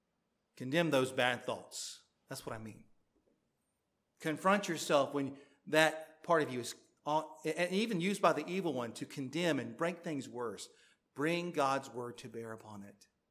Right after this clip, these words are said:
Friends, this is a, Psalm forty-two you might need to just take it and print and put it in your house. It's one of those fighting passages that when you are in desperation, you will cling to in the middle of the night when you cannot sleep.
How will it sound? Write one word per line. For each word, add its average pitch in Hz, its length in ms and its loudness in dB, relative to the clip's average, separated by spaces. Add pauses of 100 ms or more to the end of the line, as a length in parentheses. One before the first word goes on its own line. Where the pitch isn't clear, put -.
(840)
Friends, 156 200 -2
this 214 120 0
is 170 100 -4
a, 131 120 -2 (240)
Psalm 269 320 4
forty-two 233 640 0 (320)
you 247 80 -2
might 277 160 4
need 214 80 0
to 165 100 2
just 156 240 -8
take 220 220 0
it 233 80 2
and 190 120 -2
print 233 260 0
and 165 80 -4
put 240 120 -2
it 254 40 -4
in 208 40 -4
your 151 120 2
house. 214 500 4
It's 175 120 -10
one 285 120 4
of 247 60 4
those 190 160 4
fighting 233 500 6
passages 185 720 4 (400)
that 220 160 8
when 226 100 8
you 233 200 10
are 214 120 12
in 196 100 6
desperation, 220 720 8
you 208 100 4
will 196 120 6
cling 240 460 6
to 185 440 8 (320)
in 180 100 -2
the 180 40 4
middle 214 200 8
of 190 80 8
the 180 80 10
night 190 320 10
when 190 80 6
you 202 100 6
cannot 202 400 10
sleep. 202 480 4